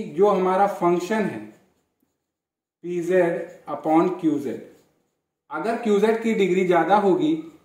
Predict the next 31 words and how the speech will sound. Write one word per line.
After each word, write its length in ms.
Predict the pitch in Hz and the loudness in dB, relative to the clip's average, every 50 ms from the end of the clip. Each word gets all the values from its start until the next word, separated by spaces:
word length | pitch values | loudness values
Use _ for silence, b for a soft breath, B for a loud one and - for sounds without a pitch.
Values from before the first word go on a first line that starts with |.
| _ _ | _ _
तो 340 | - 180 185 202 190 - - - - - _ _ - | -2 0 0 0 0 -2 -10 -14 -20 -20 _ _ -8
obvious 340 | 147 156 156 180 208 208 208 | -6 0 2 2 2 2 0
सी 80 | 220 | -2
बात 280 | 196 196 190 190 185 202 | 0 0 0 0 0 0
है 160 | 208 202 185 | 0 4 4
एक 200 | 175 175 175 175 | 4 4 4 2
जेड 160 | 185 185 180 | 2 2 2
हमारा 220 | 180 180 180 185 185 | 0 0 -2 0 0
नीचे 280 | 185 180 180 - 220 | 0 0 0 -2 -4
होगा। 260 | 214 196 196 190 190 185 185 - - - b b b b b b _ - | -2 -2 -2 -4 -6 -10 -12 -14 -20 -20 b b b b b b _ -14
तो 60 | 185 | -6
जब 200 | 180 202 196 170 | -4 -4 -4 -4
जेड 300 | 151 131 165 190 233 240 | -4 -2 0 0 2 2
हमारा 400 | 226 214 208 202 202 202 220 208 202 | 2 2 4 2 2 2 0 0 2
infinite 760 | 190 180 175 - - 185 175 175 175 175 180 190 220 226 220 - | 0 0 0 0 -2 -2 0 0 0 0 0 -2 -2 -4 -2 -2
को 80 | 208 | -2
जाएगा 500 | 160 160 160 156 160 160 156 151 147 143 143 - 117 - - B B B B B B _ - | 0 2 0 2 0 0 -2 0 0 0 0 -2 -4 -8 -12 B B B B B B _ -2
तो 100 | 175 175 | -2 2
ये 140 | 180 185 180 | 2 2 2
एफ़ 220 | - 170 156 151 | 2 0 -2 0
जेड 180 | 147 180 180 175 | 0 -2 -2 0
हमारा 220 | 170 175 175 185 | 0 0 -2 -2
किधर 300 | 180 185 180 165 190 208 | -2 -2 -2 0 0 -2
tend 260 | 208 214 208 196 175 - | -2 -2 -4 -4 -4 -4
कर 140 | 165 143 | -6 -6
जाएगा? 340 | 127 131 120 113 107 110 107 | -4 -4 -6 -6 -8 -8 -12
ज़ीरो 380 | 101 - - 117 127 123 127 123 | -14 -16 -14 -10 -8 -6 -6 -8
पे 140 | - - 113 | -8 -10 -12
टेंड 240 | - 117 113 110 | -12 -10 -12 -12
कर 160 | 104 - 113 107 | -12 -14 -16 -18
जाएगा। 340 | - - 98 - - - | -16 -18 -20 -20 -20 -20